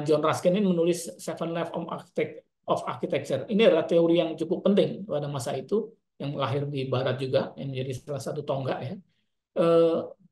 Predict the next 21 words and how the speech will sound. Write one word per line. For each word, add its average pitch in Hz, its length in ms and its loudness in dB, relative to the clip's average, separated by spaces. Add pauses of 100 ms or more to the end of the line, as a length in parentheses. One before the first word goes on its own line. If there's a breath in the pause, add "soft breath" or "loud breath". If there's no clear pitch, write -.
(580)
"Neither 185 400 6
the 165 140 0
public, 170 420 2 (400)
eh, 160 360 -4 (760)
nor 170 300 0
those 190 320 2
who 180 160 -2
are 156 240 0
responsible 165 720 2
for 151 160 -2
the 156 100 0
maintenance 151 480 -4
of - 160 -4
public 147 300 -4
monuments 143 420 -4
understand 165 640 -4
the 135 100 -6
true 170 160 -4
meaning 170 320 -2
of - 160 -6
restoration." 156 720 0